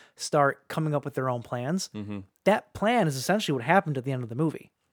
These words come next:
Speaker 2: Yeah.
Speaker 1: So they kinda gave it away at the beginning, but they did
Speaker 2: Right.
Speaker 1: a good job of making you forget about it.
Speaker 2: Right.
Speaker 1: Um, and it's, and it's kinda cool because what they end up doing is they send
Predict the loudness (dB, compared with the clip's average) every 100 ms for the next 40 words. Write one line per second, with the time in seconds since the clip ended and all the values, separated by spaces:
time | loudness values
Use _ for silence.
0 | -8 -4 -4 -6 -16 _ _ _ 4 6
1 | 6 6 2 0 -4 0 2 4 6 6
2 | 6 8 6 2 -2 2 2 2 0 2
3 | 4 4 4 4 4 4 0 -4 -4 -8
4 | -8 -8 -4 0 0 0 -2 -4 -8 -8
5 | -20 0 4 6 4 0 _ _ _ _
6 | _ _ _ _ _ _ -20 -4 2 2
7 | 2 -2 -2 -2 -2 0 0 0 2 0
8 | 4 2 4 2 2 0 2 2 2 0
9 | -2 -2 2 2 4 0